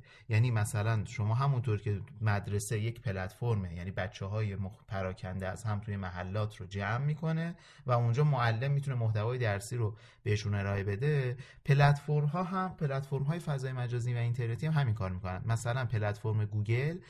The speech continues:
سایت‌هایی که پراکنده هستن در سطح اینترنت رو حول مثلاً کلیدواژه‌های جمع می‌کنه، کاربر اونجا می‌تونه جستجو کنه و سرچ کنه. در اون سمت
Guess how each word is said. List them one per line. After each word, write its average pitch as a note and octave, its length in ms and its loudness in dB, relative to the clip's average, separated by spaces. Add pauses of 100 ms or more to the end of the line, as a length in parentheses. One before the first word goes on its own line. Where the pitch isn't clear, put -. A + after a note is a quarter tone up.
(120)
سایت‌هایی A#2+ 720 0
که A#2+ 120 -4
پراکنده G#2+ 640 -2
هستن A2+ 380 -2
در F#2+ 140 -4
سطح - 480 -8
اینترنت G#2+ 480 -6
رو F3 160 -8 (280)
حول B2+ 300 2 (280)
مثلاً G#2+ 340 0
کلیدواژه‌های G#2 760 0
جمع G#2+ 400 0
می‌کنه، E3+ 480 -4 (260)
کاربر A#2 360 4
اونجا C3 240 4
می‌تونه C#3+ 280 0
جستجو A2 440 0
کنه C#3+ 160 2
و A2 100 2
سرچ F#2 260 -4
کنه. - 160 -14
در A#2 220 2
اون E3+ 100 0
سمت F#3 320 -2